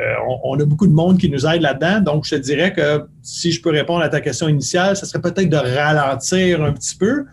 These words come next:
Mais en même temps, ben, je pense que la station prend beaucoup de maturité présentement. Le gym est très mature. Donc, peut-être que tout ça va ralentir par soi-même. Puis moi, je vais pouvoir prendre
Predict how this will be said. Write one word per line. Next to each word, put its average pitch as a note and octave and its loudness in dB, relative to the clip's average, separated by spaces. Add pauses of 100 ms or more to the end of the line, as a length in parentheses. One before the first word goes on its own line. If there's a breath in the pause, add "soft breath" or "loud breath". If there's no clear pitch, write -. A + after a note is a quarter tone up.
(420 loud breath)
Mais E3 0
en F3 2
même E3 4
temps, G3+ 2
ben, E3+ 4
je C#3 -4
pense F3 0
que E3+ 0
la D3 2
station D#3+ -2
prend D3+ -2
beaucoup D3+ 0
de E3 4
maturité D3+ 0
présentement. D3 -2 (460 loud breath)
Le D#3 2
gym D3+ 2
est C#3+ 0
très C#3 -2
mature. D#3+ 0
Donc, D3+ 0 (280 soft breath)
peut-être F#3 0
que E3+ 0
tout A3 -2
ça G#3+ 0
va D#3 2
ralentir E3 0 (120)
par D#3+ 0
soi-même. E3+ 0
Puis D#3+ -2
moi, D#3 0
je D#3+ 0
vais C3+ 0
pouvoir C3+ -2
prendre C#3+ -2